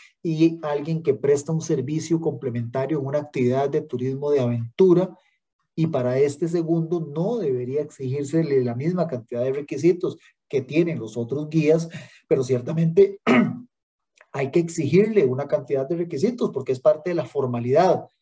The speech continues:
y además de la seguridad que se le da al turista.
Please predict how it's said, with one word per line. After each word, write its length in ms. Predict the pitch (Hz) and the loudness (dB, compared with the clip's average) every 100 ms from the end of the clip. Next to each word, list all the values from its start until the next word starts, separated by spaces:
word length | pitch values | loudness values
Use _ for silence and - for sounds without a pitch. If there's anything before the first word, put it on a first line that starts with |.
| _ _ | _ _
y 100 | 147 | -2
además 260 | 123 123 139 | 0 -2 -2
de 80 | |
la 100 | 170 | -2
seguridad 580 | 165 147 120 120 135 175 | -2 -4 -2 0 2 0
que 100 | 175 | -4
se 120 | 131 | -8
le 80 | 117 | -6
da 80 | 123 | -6
al 120 | 131 | -6
turista. 500 | 151 180 214 214 - | 0 2 2 0 -12